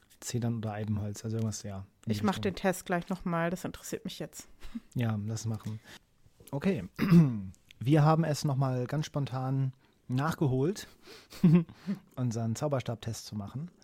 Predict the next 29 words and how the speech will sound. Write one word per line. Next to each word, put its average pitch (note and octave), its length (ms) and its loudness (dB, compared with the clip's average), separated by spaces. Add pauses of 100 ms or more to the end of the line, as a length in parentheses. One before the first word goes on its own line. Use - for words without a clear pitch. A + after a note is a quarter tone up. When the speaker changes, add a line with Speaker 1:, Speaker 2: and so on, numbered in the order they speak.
(340)
Speaker 1:
Allerdings C#3+ 500 0
nicht C#3+ 220 -4
auf C#3 220 -8
Pottermore, A2 680 -8 (880)
weil A#2+ 140 0
wir B2+ 60 -2
beide C3+ 200 0
unseren C3 240 2
Einlog-Kram A#2+ 1040 -4
nicht A2 180 -2
mehr G#2+ 300 -2
auf G2+ 120 -14
dem A2 100 -6
Zettel G#2+ 240 -8
haben. A2 220 -10 (1120)
Deswegen B2+ 380 4
jetzt - 180 0
von D3 180 0
familie B2 520 2
punkt G#2+ 160 -4
de. B2 200 -4 (200)
<laughs> - 420 -8 (1080)
Naja, C#3 280 4
was C3 160 2
ist - 200 4
denn D#3+ 140 6
dein, G#3 280 4
äh, B2 180 0
Zauberstab, A2 580 -4